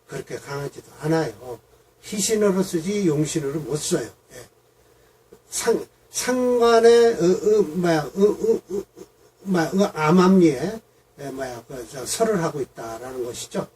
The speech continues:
예. 필히 기토, 관성을 용신으로 한다. 아니에요. 천만의 말씀. 금을 용신으로 할 거예요. 기축대원 되면 축유, 금국을 이루어요.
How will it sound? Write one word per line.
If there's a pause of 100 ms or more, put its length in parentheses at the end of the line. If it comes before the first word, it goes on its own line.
(260)
예. (540)
필히 (340)
기토,
관성을
용신으로
한다.
아니에요.
천만의
말씀. (560)
금을
용신으로
할 (100)
거예요. (400)
기축대원
되면 (320)
축유,
금국을
이루어요.